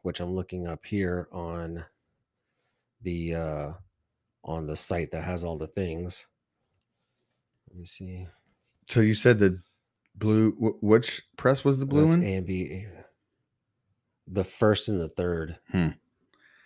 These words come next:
Speaker 2: Let's just say it's the first.
Speaker 1: Well, it's, I think it is because of the numbers that are
Speaker 2: Yeah.
Speaker 1: on it. But it says, it's not, oh, there it is on the side thing.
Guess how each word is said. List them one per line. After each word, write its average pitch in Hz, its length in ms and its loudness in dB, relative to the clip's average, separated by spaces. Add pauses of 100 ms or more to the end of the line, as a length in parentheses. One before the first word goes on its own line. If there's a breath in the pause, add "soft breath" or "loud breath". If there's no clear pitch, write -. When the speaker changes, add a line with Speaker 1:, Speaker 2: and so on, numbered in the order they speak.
(120 soft breath)
Speaker 2:
Let's 127 140 -6
just - 200 -6
say 82 140 -4
it's 73 140 -6
the - 80 -14
first. - 380 -14
Speaker 1:
Well, 120 100 4
it's, 123 160 4
I 139 120 6
think 131 200 4
it 117 100 8
is 98 280 4
because 90 300 -2
of 90 80 -2
the 92 120 2
numbers 92 380 0
that 85 120 -6
are 82 80 -6
Speaker 2:
Yeah. 85 120 0
Speaker 1:
on 90 100 -2
it. 80 160 -10
But 90 80 -10
it 87 40 -8
says, 101 260 -8
it's 95 260 -10
not, 98 180 -12
oh, 92 160 -4
there 78 200 -8
it 73 40 -10
is 73 100 -14
on 78 100 -10
the 73 80 -10
side 78 320 -12
thing. 71 160 -18